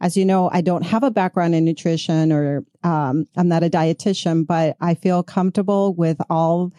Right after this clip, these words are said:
that I do in terms of reading and educating myself. And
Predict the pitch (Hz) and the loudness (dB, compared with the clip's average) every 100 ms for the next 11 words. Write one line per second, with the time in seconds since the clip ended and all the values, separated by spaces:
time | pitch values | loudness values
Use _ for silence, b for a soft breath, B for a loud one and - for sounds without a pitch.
0 | B B B B 180 180 170 165 214 170 | B B B B -2 2 2 2 2 2
1 | 165 175 165 - 156 156 170 170 160 151 | 0 0 0 0 -2 0 0 2 2 0
2 | 156 - 175 165 165 156 - 165 165 - | -2 -4 -4 -2 -2 -2 -2 -4 -4 -2
3 | 185 175 | 0 0